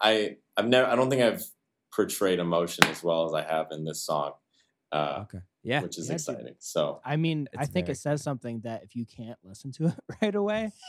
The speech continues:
Speaker 2: Yeah.
Speaker 3: you definitely, I think you hit something, right? I would, I would like
Speaker 1: Yeah.
Speaker 3: to think,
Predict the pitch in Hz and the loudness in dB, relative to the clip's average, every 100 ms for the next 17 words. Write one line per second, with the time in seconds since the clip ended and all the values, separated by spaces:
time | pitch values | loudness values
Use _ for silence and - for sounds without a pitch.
0 | - 247 202 131 147 180 170 165 147 135 | 0 4 4 4 0 2 2 2 -2 -2
1 | 165 143 147 190 - 104 113 101 113 135 | -2 0 -2 -4 -8 -6 -6 -4 -4 -4
2 | 123 117 120 110 95 _ _ - 95 92 | -4 -6 -8 -10 -20 _ _ -4 2 4
3 | 87 82 117 127 - | 4 2 -4 -10 -10